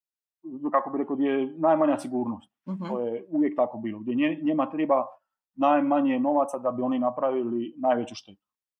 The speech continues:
Speaker 1: Ako se zaštiti jedan kanal, negdje drugdje postaje, ajmo reći, manje sigurno ili isplativije da tamo targetiraju, možda nije manje sigurno, ali je isplativije tamo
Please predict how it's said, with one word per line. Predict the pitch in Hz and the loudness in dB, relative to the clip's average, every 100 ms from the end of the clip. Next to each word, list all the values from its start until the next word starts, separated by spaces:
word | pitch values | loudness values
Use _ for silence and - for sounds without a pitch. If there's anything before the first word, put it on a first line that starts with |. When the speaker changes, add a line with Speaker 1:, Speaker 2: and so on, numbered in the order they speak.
| _ _ | _ _
Speaker 1:
Ako | 160 190 185 | 2 2 2
se | 151 131 | -4 0
zaštiti | 143 147 165 131 | 0 0 -8 -2
jedan | 127 143 | 0 0
kanal, | 147 147 143 139 - _ _ _ _ _ _ - | 0 2 2 0 -6 _ _ _ _ _ _ -8
negdje | 135 131 | -4 -2
drugdje | 120 147 139 120 | -2 -2 -2 -2
postaje, | 120 131 - 131 117 117 | -4 -8 -2 -2 -2 -8
ajmo | - 117 | -18 -20
reći, | 117 - | -12 2
manje | 139 139 | 4 4
sigurno | 120 131 143 165 165 151 - _ _ | 0 -4 -2 0 0 -4 -6 _ _
ili | 127 127 123 120 - | -4 0 0 -2 -4
isplativije | 131 - 123 143 170 165 117 - | -10 -2 0 2 2 2 0 -2
da | - - | -6 -2
tamo | 123 113 | -2 -2
targetiraju, | 113 107 107 120 123 | -8 -14 -10 -8 -6
možda | 113 113 | -8 -8
nije | 117 | -6
manje | 127 123 | -4 -4
sigurno, | 110 120 147 147 | -6 -8 -6 -2
ali | 131 | -2
je | 127 | -2
isplativije | - 127 139 143 120 _ _ _ _ - | -6 -8 0 0 0 _ _ _ _ -2
tamo | 131 117 123 | 0 0 -2